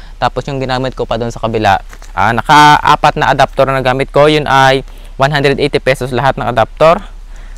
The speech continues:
Tapos, gumamit din ako ng T. Ayan, ito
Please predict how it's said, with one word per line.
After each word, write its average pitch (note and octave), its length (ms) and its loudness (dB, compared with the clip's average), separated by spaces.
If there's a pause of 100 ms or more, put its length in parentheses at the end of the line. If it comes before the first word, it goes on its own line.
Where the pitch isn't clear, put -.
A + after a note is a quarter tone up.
Tapos, E3 400 0
gumamit D3 480 0
din C#3 160 -4
ako B2+ 240 -4
ng A2+ 160 -4 (160)
T. C3 160 0 (800)
Ayan, C#3 320 4
ito C#3+ 160 2